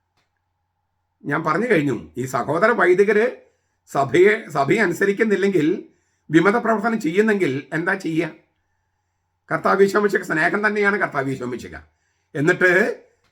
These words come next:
ആ, "ഹെരോദസ് നിന്നെ കൊല്ലാൻ അന്വേഷിക്കുന്നു" പറഞ്ഞപ്പോൾ കർത്താവ് എന്താ പറഞ്ഞത് ഓർക്കുന്നുണ്ടോ? "പോയ കുറുക്കനോട് പറയുക, പോയ കുറുക്കനോട് പറയുക, ഇന്നും നാളെയും നാളത്തെ കഴിഞ്ഞും ഞാനിവിടെ ശുശ്രൂഷ നടത്തിക്കൊണ്ടിരിക്കും." എന്നോട് ചിലർ ചോദിച്ചു,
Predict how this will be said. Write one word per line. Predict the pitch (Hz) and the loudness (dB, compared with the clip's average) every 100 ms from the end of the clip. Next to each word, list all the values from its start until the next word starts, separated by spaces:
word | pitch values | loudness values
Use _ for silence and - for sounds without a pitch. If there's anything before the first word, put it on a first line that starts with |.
| - | -10
ആ, | 156 - | -4 -4
"ഹെരോദസ് | 135 147 175 185 196 | 0 2 4 2 2
നിന്നെ | 196 180 185 | 2 2 -2
കൊല്ലാൻ | 151 151 185 175 | -2 -2 0 0
അന്വേഷിക്കുന്നു" | 180 196 196 190 165 | 2 2 2 -2 -2
പറഞ്ഞപ്പോൾ | 151 185 180 151 117 120 - _ _ _ - | -4 -4 -2 -2 -2 -6 -12 _ _ _ -12
കർത്താവ് | 143 196 | -4 0
എന്താ | 190 214 | 2 2
പറഞ്ഞത് | 202 202 196 | -2 0 0
ഓർക്കുന്നുണ്ടോ? | - 180 143 95 71 - _ - | 0 -2 -4 -6 -14 -20 _ -6
"പോയ | 160 170 | 0 2
കുറുക്കനോട് | 190 - - 185 196 202 220 214 | 0 -4 0 4 4 2 2 2
പറയുക, | 202 139 110 98 _ _ _ _ _ | 0 -4 -8 -12 _ _ _ _ _
പോയ | 165 190 | 0 2
കുറുക്കനോട് | 202 - 202 202 226 226 | 2 2 2 2 0 0
പറയുക, | 220 160 143 117 - _ _ - | -2 -2 -4 -6 -10 _ _ -8
ഇന്നും | 165 180 208 202 - - _ _ - | -2 2 2 2 -4 -10 _ _ -4
നാളെയും | 156 180 202 185 220 - _ _ - | 2 4 4 4 0 -10 _ _ -8
നാളത്തെ | 156 185 202 214 | -2 -2 0 0
കഴിഞ്ഞും | 190 190 208 190 - | 2 2 2 0 -4
ഞാനിവിടെ | 175 185 185 180 | -2 0 2 0
ശുശ്രൂഷ | 170 180 175 | -4 -6 -4
നടത്തിക്കൊണ്ടിരിക്കും." | 185 147 147 147 131 95 85 _ _ _ _ _ _ _ _ _ _ _ _ | -4 -4 -6 -8 -8 -10 -16 _ _ _ _ _ _ _ _ _ _ _ _
എന്നോട് | 156 170 180 208 | -2 0 2 2
ചിലർ | 196 | 2
ചോദിച്ചു, | 202 202 196 165 190 180 | 2 2 2 -2 -4 -4